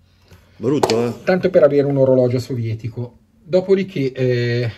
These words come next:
Speaker 2: Romer.
Speaker 1: Romer.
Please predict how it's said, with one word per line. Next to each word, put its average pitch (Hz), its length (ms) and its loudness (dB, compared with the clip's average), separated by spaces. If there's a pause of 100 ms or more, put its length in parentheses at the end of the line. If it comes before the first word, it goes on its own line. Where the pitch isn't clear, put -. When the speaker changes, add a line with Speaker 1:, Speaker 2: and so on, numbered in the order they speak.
(1040)
Speaker 2:
Romer. 165 480 2 (1040)
Speaker 1:
Romer. 107 680 -4